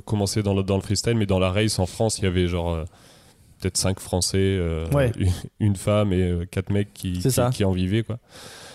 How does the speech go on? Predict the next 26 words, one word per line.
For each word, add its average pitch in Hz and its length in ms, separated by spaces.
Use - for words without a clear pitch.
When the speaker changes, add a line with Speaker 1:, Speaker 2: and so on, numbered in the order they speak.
Speaker 1:
Donc, 107 240
euh, 98 800
comment, 165 880
donc 120 140
tu - 160
dis 139 100
que 120 280
t'as 113 160
commencé 113 340
à 117 80
travailler 117 320
avec 117 180
des 110 100
marques 127 420
déjà, 110 360
euh, 92 1000
avec 101 320
le 110 60
B 104 80
M 107 160
X. 151 280
C'est - 440
eux 143 60
qui 135 180
te - 80
contactaient 131 580